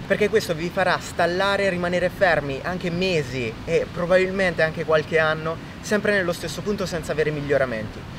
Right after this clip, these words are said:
Dovete cercare di lavorare tecnicamente tutto ciò che viene prima in modo da consolidare le famose basi e soprattutto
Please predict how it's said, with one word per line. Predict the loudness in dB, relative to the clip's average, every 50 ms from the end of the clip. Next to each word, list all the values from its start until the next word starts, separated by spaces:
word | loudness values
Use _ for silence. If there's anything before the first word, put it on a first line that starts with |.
| -12 -4 0
Dovete | 2 2 4 4 2 0
cercare | -2 -4 -2 2 2 4 4 2 0
di | -2 -6 -6 -4 2
lavorare | 2 4 6 6 6 6 6 4 0
tecnicamente | -2 -6 -8 -8 -6 -4 -4 -2 -2 -4 -4 -6 -6 -6 -6
tutto | -6 -6 -2 -2 -2
ciò | -2 -2 -4 -4
che | -4 -4
viene | -2 -2 -2 -2 -4
prima | -4 -4 -4 -2 -2 -2 -2
in | -2 -2
modo | -2 -2 0
da | 0 -2 -2 0
consolidare | -2 -2 -2 -2 -2 -4 -4 -4 -2 0 2 4 4 4 2 2 0 -2 -4 -6 -4 -2
le | 0 0
famose | 2 2 2 2 0 2 2 0
basi | 2 4 4 6 6 6 4 2 -2 -4 -4 -6
e | -6
soprattutto | -6 -6 -4 -4 -4 -4 -4